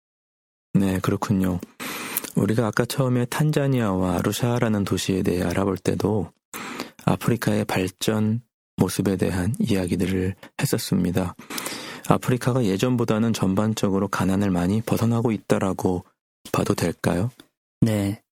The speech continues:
Speaker 2: 많은 국가들이 생각보다 많은 경제 발전을 이뤄가는 추세이긴 합니다. 과거에 비하면 발전이 많이 되었습니다. 하지만 여전히 전 세계에서 가장 가난한 사람들, 극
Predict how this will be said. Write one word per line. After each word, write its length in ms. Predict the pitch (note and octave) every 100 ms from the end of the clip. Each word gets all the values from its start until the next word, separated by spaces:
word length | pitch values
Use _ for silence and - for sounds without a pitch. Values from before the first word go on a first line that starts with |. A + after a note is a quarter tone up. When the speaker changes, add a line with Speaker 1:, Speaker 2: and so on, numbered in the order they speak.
| -
Speaker 2:
많은 380 | G#2+ C#3 D#3
국가들이 540 | D3+ C3+ - C#3 C3 C3
생각보다 760 | - F#3 F3+ - A#2+ B2+ C#3
많은 360 | A2 G2+ B2+ C3+
경제 360 | A#2+ B2 D3+
발전을 640 | D3+ C#3 B2+ B2+ B2 A#2 -
이뤄가는 540 | B2+ C#3+ C#3+ B2+ A#2
추세이긴 520 | - - F3 D#3 B2+
합니다. 440 | A#2 D3+ C#3 A2 G2+ - _ _ -
과거에 380 | A#2 A#2+ C#3+ D3
비하면 420 | C#3+ B2 B2+ A#2+
발전이 420 | A2+ A2 B2+ A#2+
많이 280 | A2 G#2 A2
되었습니다. 760 | G#2+ A2 - A#2 G#2 G2 G2+ - _ _ _
하지만 540 | - G#2+ - A2 B2+ A#2 - - - - -
여전히 320 | B2+ E3 F3
전 180 | D#3+ C3
세계에서 560 | C3 D#3 C#3+ C#3 C3+ C#3
가장 400 | - C#3 D3 D#3
가난한 360 | C#3 B2+ A#2+
사람들, 520 | A#2 A2+ A2+ G#2 G2+ G2 _ _ _
극 240 | - D3